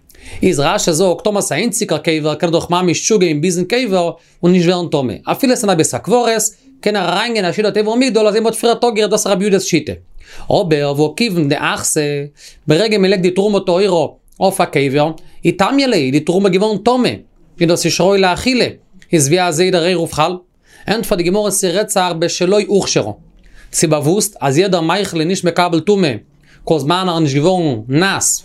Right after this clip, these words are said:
מיט איינער פון די שבעה משקים, און דא רעדט זיך, אז די פירות פון די תרומה, וואס מיט דעם געמאכט, דעם עירוב, האבן קיין מענטש געווארן נאס, ווערט עס נישט טמא, אפילו מיר לייגט עס אויף דעם קבר.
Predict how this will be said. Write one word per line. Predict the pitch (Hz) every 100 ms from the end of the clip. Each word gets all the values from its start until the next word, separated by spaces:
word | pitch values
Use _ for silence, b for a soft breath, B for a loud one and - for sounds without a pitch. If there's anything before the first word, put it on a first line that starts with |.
| -
מיט | 139 175
איינער | 190 185
פון | 180
די | 151
שבעה | 208 175
משקים, | 139 123 - 220 208 - B B B
און | 143 143
דא |
רעדט | 190 233 -
זיך, | 185 -
אז | 156
די | 156
פירות | 175 233 190 143
פון | - 156
די | 151
תרומה, | 196 220
וואס | 160 -
מיט | 156
דעם | 190
געמאכט, | 147 160 180 139
דעם | 190
עירוב, | 247 214 208 - b b b
האבן | 185
קיין | 185 220 247
מענטש | 226 175
געווארן | 185 196 185
נאס, | 135 139 - - 123
ווערט | 220 233
עס | -
נישט | 220 -
טמא, | 254 233
אפילו | 202 247 240
מיר | 214
לייגט | 220 220
עס | -
אויף | 208
דעם | 220
קבר. | 214 208